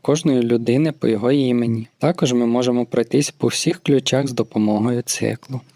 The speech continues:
А зараз ми розглянемо контейнер для зберігання даних сімейства set. Set — це множина. Можливо, на уроках математики ви зустрічали таке поняття. Вона зберігає тільки унікальні значення. Наприклад, якщо ти додаєш одне й те саме ім'я кілька разів, воно буде лише одне.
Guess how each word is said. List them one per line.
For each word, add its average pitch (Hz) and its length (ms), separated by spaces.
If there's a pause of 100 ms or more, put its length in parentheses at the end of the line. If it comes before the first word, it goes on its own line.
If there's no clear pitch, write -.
(120)
А 127 100
зараз 156 260
ми 135 100
розглянемо 123 600
контейнер 117 640
для 117 140
зберігання 117 680
даних 120 420
сімейства 117 640
set. 117 340 (180)
Set — - 480 (140)
це 143 140
множина. 139 840
Можливо, 135 480
на 127 140
уроках 117 440
математики 117 800 (140)
ви 156 100
зустрічали 123 680
таке - 260
поняття. 139 720 (280)
Вона 123 240
зберігає 127 420
тільки 120 360
унікальні 120 580
значення. 117 640 (140)
Наприклад, 135 520
якщо 131 240
ти 127 120
додаєш 120 500
одне 123 300
й 120 40
те - 120
саме 120 320
ім'я 120 280
кілька 120 400
разів, 147 460
воно 127 300
буде 147 280
лише 123 340
одне. 110 460